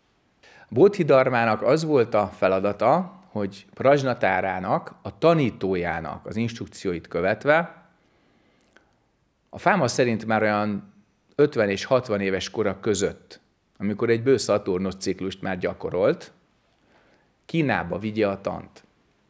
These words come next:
Azt látták, hogy erre épp akkor szükség van. És nem egy ilyen gyorsjáratú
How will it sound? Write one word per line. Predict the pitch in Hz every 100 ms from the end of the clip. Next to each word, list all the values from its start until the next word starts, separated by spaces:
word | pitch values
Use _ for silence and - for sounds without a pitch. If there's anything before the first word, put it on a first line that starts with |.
| _ _ _ _ _
Azt | - 117
látták, | 123 113 110 101
hogy | 107
erre | 104 104
épp | 101 -
akkor | 92 92
szükség | - - - 82 82
van. | 67 52 _ _ _ _ _ _ _ _ _ _ _ _ _ _ _ _ _
És | 92 90 92 - - - _ _ _ _ _ _ _ _ _ _ _ _ _ 120
nem | 170 175 165
egy | 110 107 107
ilyen | 107 104
gyorsjáratú | 110 123 117 113 104 101 101 - 104 98